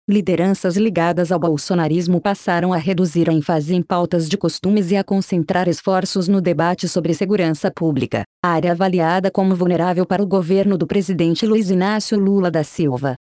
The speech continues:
A mudança de estratégia reflete a percepção de que temas ligados à criminalidade,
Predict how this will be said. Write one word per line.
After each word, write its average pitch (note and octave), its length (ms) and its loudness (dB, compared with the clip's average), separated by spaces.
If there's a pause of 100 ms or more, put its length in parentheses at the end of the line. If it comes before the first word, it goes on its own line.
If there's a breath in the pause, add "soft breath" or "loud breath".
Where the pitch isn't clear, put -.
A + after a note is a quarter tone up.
(160)
A F#3+ 80 0
mudança G3 520 0
de D#3 120 -2
estratégia E3 680 0
reflete D#3+ 480 -2
a F3+ 60 -2
percepção F3+ 560 -2
de F3 100 0
que F3 140 -4
temas F3 360 0
ligados F3 540 0
à F#3 80 0
criminalidade, D#3+ 880 2